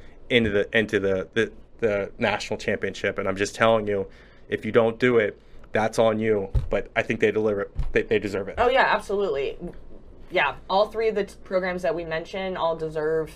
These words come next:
Speaker 2: Too bad I can't send them all. Otherwise, I <laughs> would. Um, but it's gonna be a great race. So
Speaker 1: Yeah.
Speaker 2: we'll just have to wait and see.
Speaker 1: So we got South, we got Southwest, and we got Southeast this weekend.
Speaker 2: Yeah.
Speaker 1: And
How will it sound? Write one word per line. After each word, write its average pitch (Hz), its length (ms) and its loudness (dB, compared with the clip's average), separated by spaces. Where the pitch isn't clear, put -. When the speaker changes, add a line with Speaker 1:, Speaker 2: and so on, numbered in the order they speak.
Speaker 2:
Too - 100 -12
bad 170 100 2
I 165 80 4
can't 160 200 -8
send 147 240 -10
them 143 120 -6
all. 135 320 -4
Otherwise, 156 340 4
I 143 160 -2
<laughs> - 300 -6
would. 392 400 6
Um, 214 260 8
but 208 120 4
it's 214 100 0
gonna 277 160 -4
be 233 60 2
a 214 40 4
great 190 280 -2
race. 147 440 -2
So - 160 -8
Speaker 1:
Yeah. 151 180 -2
Speaker 2:
we'll 170 100 -16
just 202 140 -8
have 214 140 -12
to 214 40 -8
wait 202 140 -6
and 185 100 -10
see. 226 300 -8
Speaker 1:
So - 120 -2
we 107 80 0
got 113 140 6
South, 151 380 4
we 117 80 4
got 101 120 2
Southwest, 120 760 4
and 113 80 0
we 104 60 -2
got 101 140 2
Southeast - 800 0
this 107 420 0
weekend. 107 600 2
Speaker 2:
Yeah. 104 180 4
Speaker 1:
And 101 200 -4